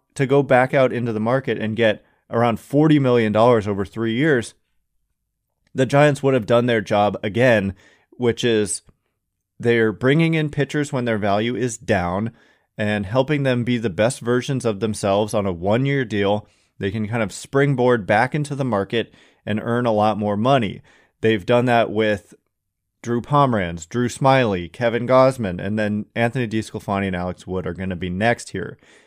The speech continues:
But for me, at three years, roughly forty million dollars, I just think the Giants would be fine moving on from DeSclafani and instead finding the next Anthony DeSclafani,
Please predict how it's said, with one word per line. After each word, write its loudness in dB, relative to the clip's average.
But 4
for -2
me, 0
at 2
three 0
years, 2
roughly 0
forty -2
million -2
dollars, 2
I 0
just -2
think -4
the -4
Giants -4
would -6
be -6
fine 0
moving 2
on 2
from -4
DeSclafani -2
and -2
instead 2
finding 0
the 2
next 0
Anthony 0
DeSclafani, -10